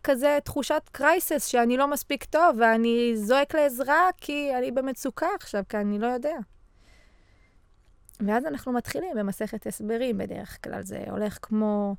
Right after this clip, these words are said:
"לא צריך להתעצבן, לא קרה כלום, הנה עושים ככה, בוא תראה איך עושים, הכל בסדר, הנה אתה רואה, זה שייך לפה, את זה עושים ככה, את זה לובשים ככה, את זה כותבים ככה, את זה אומרים ככה."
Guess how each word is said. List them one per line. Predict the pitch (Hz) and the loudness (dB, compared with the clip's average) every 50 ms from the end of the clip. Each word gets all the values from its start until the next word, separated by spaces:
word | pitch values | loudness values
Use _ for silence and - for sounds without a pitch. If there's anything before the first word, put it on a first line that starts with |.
| - _ _ _ _ _ - | -10 _ _ _ _ _ -8
"לא | - 202 | -8 -6
צריך | - - - - | -4 -4 -4 -4
להתעצבן, | - 190 - 214 - - 226 220 285 359 370 330 254 190 | -6 -10 -10 -10 -8 -6 -2 0 2 2 2 0 -2 -6
לא | 208 - 196 | -6 -6 -6
קרה | 190 - - - - | -6 -6 -8 -10 -10
כלום, | - - - 226 262 320 370 370 330 285 262 - _ _ _ _ _ _ _ _ _ _ _ _ _ - | -12 -8 0 2 4 4 4 2 0 -4 -8 -10 _ _ _ _ _ _ _ _ _ _ _ _ _ -6
הנה | 214 208 196 196 | -4 -2 -2 -2
עושים | 190 175 - - 202 202 | -4 -6 -8 -10 -10 -8
ככה, | 196 - 254 330 320 - 262 | 0 2 2 2 4 2 -2
בוא | 208 196 196 | 0 0 0
תראה | - 202 190 190 190 | 0 -2 -2 -2 -2
איך | 185 - | -4 -2
עושים, | - 180 - - 285 349 349 | -6 -8 -4 -4 -2 -2 -2
הכל | 226 - - 180 | -4 -4 -4 -6
בסדר, | 180 - 175 - - 262 339 330 330 277 233 214 220 | -6 -6 -6 2 4 4 4 4 2 0 0 0 -2
הנה | 269 320 262 | -4 -2 -4
אתה | 214 - 208 | -4 -2 -2
רואה, | 190 180 220 277 359 277 | 0 2 2 2 2 0
זה | 202 202 | -2 -4
שייך | - - 208 190 185 - - | -4 -4 -6 -6 -6 -6 -8
לפה, | 190 - - - 311 330 | -10 -8 -4 -4 -2 -2
את | 226 180 | -2 -4
זה | 190 190 | -4 -8
עושים | 190 - - 208 - | -8 -8 -10 -10 -6
ככה, | - 277 349 - - 214 | -4 -4 -4 -2 -4 -4
את | 190 | -4
זה | 196 196 | -4 -4
לובשים | 185 180 - - 196 | -6 -6 -8 -10 -6
ככה, | - 302 320 - 220 | -6 -4 -4 -4 -4
את | 196 | -4
זה | 196 | -6
כותבים | - - 202 - 196 202 190 196 | -6 -8 -8 -6 -4 -4 -4 -4
ככה, | 175 165 - 311 349 - 214 196 | -4 -2 -2 -2 -2 -2 -4 -2
את | 185 | -2
זה | 208 | -4
אומרים | 196 196 196 196 202 | -4 -4 -4 -6 -6
ככה." | - 277 285 | -6 -8 -10